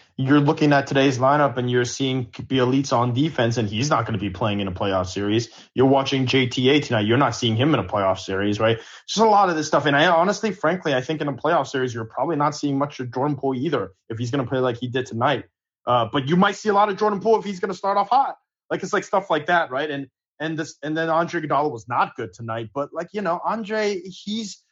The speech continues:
the best when he plays with, uh, the guys that he's most familiar with, with Steph, Klay, and Dre out there, and Looney. So we saw how he good,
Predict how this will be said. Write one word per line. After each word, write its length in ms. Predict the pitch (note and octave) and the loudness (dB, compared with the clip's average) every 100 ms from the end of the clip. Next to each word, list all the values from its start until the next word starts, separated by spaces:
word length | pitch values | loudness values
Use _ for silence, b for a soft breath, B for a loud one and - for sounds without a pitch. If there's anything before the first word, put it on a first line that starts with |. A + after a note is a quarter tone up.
| _ | _
the 100 | D#3 | -6
best 400 | A#2+ D#3+ E3 E3 C#3 | -2 0 0 -2 -8
when 200 | D3 C3+ | -8 -4
he 160 | D3+ | -6
plays 420 | D3 C#3+ C#3+ B2 | -6 -4 -2 -4
with, 280 | A#2+ B2 A#2+ _ _ _ _ _ | -4 -6 -6 _ _ _ _ _
uh, 380 | B2+ B2 A#2 A2+ | 0 0 0 -2
the 140 | C3 D3 | -4 -2
guys 300 | C3 C3+ B2+ | 0 0 -2
that 80 | |
he's 240 | C3 C3+ A#2 | -6 -6 -6
most 220 | C3 - | -8 -6
familiar 420 | B2 B2+ C3+ B2 | -6 -4 -2 -2
with, 300 | A2+ A2+ A2+ | -2 -4 -6
with 300 | A#2+ A#2 A2+ _ _ | -6 -6 -8 _ _
Steph, 340 | - C3 B2 - - | -6 0 0 -2 -8
Klay, 240 | B2 B2+ | -4 -2
and 140 | A#2+ | -4
Dre 240 | G#2+ B2 D3 | -4 0 0
out 180 | G#2+ A2 | 0 -2
there, 120 | A#2 | -4
and 140 | A#2 | -4
Looney. 280 | A#2 D3+ A#2+ | -2 -2 -4
So 140 | G2+ A#2+ | -6 -6
we 120 | B2+ | -6
saw 200 | B2 E3+ | -2 2
how 140 | E3+ | 2
he 60 | E3+ | 0
good, 260 | F3 D#3 | -2 -4